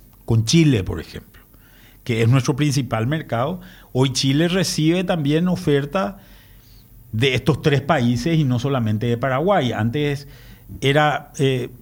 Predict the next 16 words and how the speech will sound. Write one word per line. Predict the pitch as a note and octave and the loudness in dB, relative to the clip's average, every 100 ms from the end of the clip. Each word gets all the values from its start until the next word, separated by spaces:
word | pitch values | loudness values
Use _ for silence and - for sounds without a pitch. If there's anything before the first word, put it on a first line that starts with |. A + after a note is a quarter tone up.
| B2+ C3+ | -8 -2
a | C#3+ | 4
Uruguay, | D3+ D3+ A#2+ C3+ E3 E3+ | 4 4 4 4 4 4
a | |
Argentina | D#3+ D#3 A#2+ G#2+ D3+ D#3 D#3 D3 C3+ | 2 0 0 0 0 0 0 -2 -2
y | D3 | -2
a | D3+ | 0
Brasil | C3+ - C#3+ | -2 -4 -4
no | D#3+ | -2
le | E3 | -2
interesaba | D#3+ E3+ - A#3+ A#3+ | -2 -2 0 0 2
tanto | D#3 C3 D#3 | 0 0 0
venderle | C#3+ B2 C#3+ | 0 0 0
a | C#3 | -2
Chile | - B2+ D3+ | -2 -2 -2
porque | F3+ F3 | -2 -4
tenía | E3+ C3 A#2+ C#3 | -4 -2 0 0